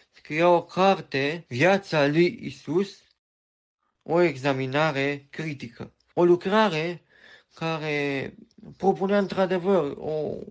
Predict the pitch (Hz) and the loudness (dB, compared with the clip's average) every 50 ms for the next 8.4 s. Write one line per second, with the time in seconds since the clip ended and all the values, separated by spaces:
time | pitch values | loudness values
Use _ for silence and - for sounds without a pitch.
0 | - _ _ _ _ _ _ _ _ _ - 170 175 170 170 175 180 208 196 175 | -18 _ _ _ _ _ _ _ _ _ -4 -2 0 2 2 4 4 4 2 2
1 | 147 135 135 131 120 - - _ _ _ _ _ _ - - 143 139 143 170 170 | 0 0 -2 -2 -4 -4 -10 _ _ _ _ _ _ -10 -8 -6 -2 0 0 -2
2 | 165 - - 147 139 127 123 120 120 - - 143 170 185 - - - _ - 175 | -2 -4 -8 -6 -6 -6 -6 -6 -8 -8 -4 -4 -4 -4 -6 -10 -14 _ -4 -4
3 | 175 - - - - 175 165 156 143 196 196 180 170 180 202 220 214 202 - - | -4 -4 -6 -4 -2 -2 0 2 2 2 2 4 4 4 4 4 2 0 -4 -6
4 | - 135 135 151 175 180 156 _ _ _ - _ _ _ _ _ - 170 196 190 | -4 -2 -2 -2 -2 -4 -6 _ _ _ -20 _ _ _ _ _ 0 0 0 0
5 | 190 - 180 175 160 151 151 143 143 151 165 165 165 151 - - - - 143 - | 0 0 0 2 2 2 0 0 0 -2 -2 -4 -4 -8 -12 -16 -16 -16 -10 -8
6 | 151 165 151 151 143 - 143 147 135 147 139 120 - - - - 165 160 - - | -6 -4 -4 -6 -6 -6 -8 -4 -2 -2 -2 -2 -4 -4 -6 -6 -6 -6 -6 -8
7 | 160 156 147 156 135 135 151 156 160 160 147 156 151 147 143 139 139 131 127 135 | -8 -6 -6 -8 -8 -8 -8 -6 -6 -4 -2 0 2 2 2 0 0 -4 -4 -2
8 | 151 170 190 202 196 185 170 | 2 2 2 2 2 0 -6